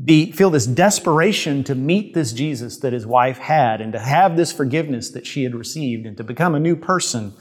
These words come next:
like she had become. And so at the end of this long sermon, the preacher extended the invitation, and Br-, Bryant got up and went to the front, but he didn't pull that bayonet out. He walked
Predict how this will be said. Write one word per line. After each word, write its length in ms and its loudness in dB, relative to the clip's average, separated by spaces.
like 140 2
she 160 2
had 140 4
become. 580 -2
And 100 0
so 200 4
at 80 0
the 180 2
end 160 6
of 80 2
this 180 2
long 600 4
sermon, 640 -2
the 80 2
preacher 320 4
extended 360 0
the 100 2
invitation, 600 0
and 200 -2
Br-, 200 0
Bryant 340 2
got 160 2
up 160 2
and 180 -2
went 200 0
to 60 -2
the 100 -4
front, 440 2
but 100 -2
he 60 6
didn't 160 6
pull 160 2
that 160 2
bayonet 380 0
out. 300 -6
He 100 -6
walked 520 -4